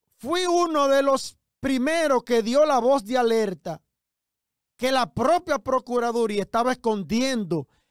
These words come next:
la verdadera razón de ese asesinato. Para que estemos claros. ¿Y por qué digo esto? Señores, el hijo de Jorge Mera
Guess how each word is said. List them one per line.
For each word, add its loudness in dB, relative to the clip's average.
la 0
verdadera 0
razón -2
de -4
ese -6
asesinato. -14
Para -2
que -6
estemos -2
claros. -12
¿Y -2
por 0
qué -2
digo 2
esto? -8
Señores, -4
el 0
hijo 4
de 4
Jorge 4
Mera 0